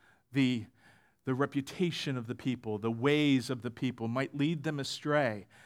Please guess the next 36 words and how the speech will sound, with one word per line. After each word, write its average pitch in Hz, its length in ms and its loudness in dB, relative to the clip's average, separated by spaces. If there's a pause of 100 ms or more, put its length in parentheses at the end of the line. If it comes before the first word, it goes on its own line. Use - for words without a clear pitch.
(520)
So 156 260 6
they 131 140 2
took 180 280 2
the 147 80 2
laws 156 540 8
of 127 160 0
God 156 360 10
from 143 200 -2
the 131 80 4
Torah 156 640 8
and 135 240 0
they 135 100 6
codified 147 840 4
them 131 300 2
and 123 140 0 (300)
added 175 400 6
to 165 160 4
them 139 320 4
and, 139 180 2
and 143 240 -2
built 170 300 6
other 180 320 8
laws 185 460 8
around 175 400 8
them 160 140 2
so 170 180 0
that 160 140 2
people 165 260 0
wouldn't 180 200 4
even 175 160 4
accidentally 180 800 4
break 147 300 2
those 131 260 0
rules. 120 500 -8 (3250)
Jesus 151 460 -2
challenged 127 720 -4